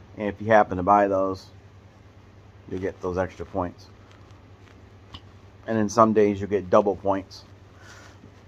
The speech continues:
<clears throat> It takes a while sometimes to get points, but, I mean, you're just scanning your receipt. So it's not like,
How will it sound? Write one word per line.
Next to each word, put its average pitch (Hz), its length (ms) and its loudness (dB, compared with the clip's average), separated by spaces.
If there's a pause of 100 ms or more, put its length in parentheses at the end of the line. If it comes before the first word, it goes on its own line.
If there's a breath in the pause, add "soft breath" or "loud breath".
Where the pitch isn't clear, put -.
<clears throat> 147 580 4 (400)
It 107 140 -8
takes 139 220 0
a 143 60 -2
while 110 260 6
sometimes 117 360 -4
to 120 40 -10
get 120 140 -8
points, 131 280 -2
but, 101 240 -4 (480)
I 101 80 -4
mean, 104 240 -2
you're 104 140 -2
just 110 180 -6
scanning 110 340 -2
your 98 140 -6
receipt. 92 480 -10
So 107 140 -8
it's 98 120 -12
not 107 220 0
like, 104 240 -2